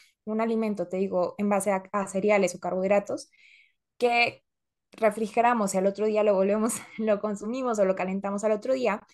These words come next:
este almidón se crea un almidón resistente. ¿Qué, qué significa esto? Uno, es más difícil de digerir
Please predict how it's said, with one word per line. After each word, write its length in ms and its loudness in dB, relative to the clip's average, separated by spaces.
este 420 4
almidón 500 2
se 140 -4
crea 400 2
un 160 -2
almidón 420 -2
resistente. 800 -2
¿Qué, 140 -2
qué 80 -6
significa 640 0
esto? 260 -6
Uno, 500 4
es 140 4
más 180 0
difícil 520 -2
de 120 4
digerir 540 -2